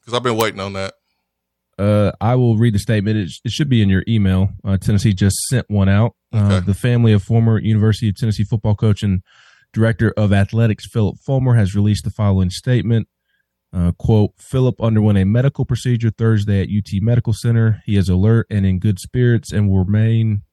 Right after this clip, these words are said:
Speaker 2: at the hospital for a few days. We are thankful for the outstanding care he's receiving, and we also appreciate the prayers and concern of so many who have reached out. He is looking forward to cheering on the Vols as they kick off another exciting season."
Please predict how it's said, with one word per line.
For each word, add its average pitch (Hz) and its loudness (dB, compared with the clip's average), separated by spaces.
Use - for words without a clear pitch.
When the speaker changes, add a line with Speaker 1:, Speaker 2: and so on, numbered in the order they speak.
Speaker 2:
at 101 0
the 95 -4
hospital 107 0
for 104 0
a - 4
few - 0
days. 110 2
We 101 0
are 90 2
thankful 104 -4
for 98 -2
the 95 2
outstanding 95 -2
care 117 2
he's 101 2
receiving, 135 2
and 101 -2
we 98 2
also 101 2
appreciate 98 -2
the - -16
prayers 110 2
and 95 -2
concern 107 0
of 92 2
so 151 -4
many 123 2
who 110 4
have 95 2
reached 98 0
out. 117 2
He 117 -2
is 92 0
looking 104 -2
forward 104 0
to - -10
cheering 104 0
on 101 2
the 92 0
Vols 101 2
as 90 -2
they 95 0
kick - -4
off 101 0
another 92 2
exciting 87 0
season." 87 -4